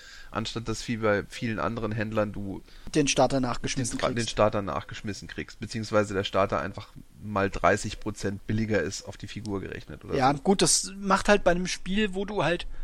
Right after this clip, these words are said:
Speaker 2: eigentlich, wo, was halt pro Mannschaft wirklich nur eine sehr, sehr begrenzte Anzahl Figuren hat, weil du hast halt, ich glaube, aktuell gibt es pro Mannschaft maximal acht verschiedene Figuren.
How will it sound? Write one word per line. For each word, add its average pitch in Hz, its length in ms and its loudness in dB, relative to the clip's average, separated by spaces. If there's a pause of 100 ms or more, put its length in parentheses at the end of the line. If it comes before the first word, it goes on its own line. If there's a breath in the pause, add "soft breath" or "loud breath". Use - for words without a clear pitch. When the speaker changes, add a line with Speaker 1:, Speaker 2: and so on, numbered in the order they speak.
(300 soft breath)
Speaker 2:
eigentlich, 196 500 4
wo, 196 280 4
was 165 280 0
halt 175 220 2
pro - 180 2
Mannschaft 175 480 2
wirklich - 220 -2
nur 165 80 0
eine 156 160 8
sehr, 151 300 12
sehr 139 120 8
begrenzte 127 500 0
Anzahl 127 280 -4
Figuren 131 360 -4
hat, 123 140 -6
weil 120 80 0
du 131 80 0
hast 135 160 2
halt, 156 180 4 (360 loud breath)
ich - 120 -8
glaube, 175 360 8
aktuell 165 480 0
gibt 160 240 -6
es - 100 -4
pro - 340 0
Mannschaft 170 520 -4
maximal 147 580 0
acht - 240 -6
verschiedene 160 460 -4
Figuren. 143 420 -4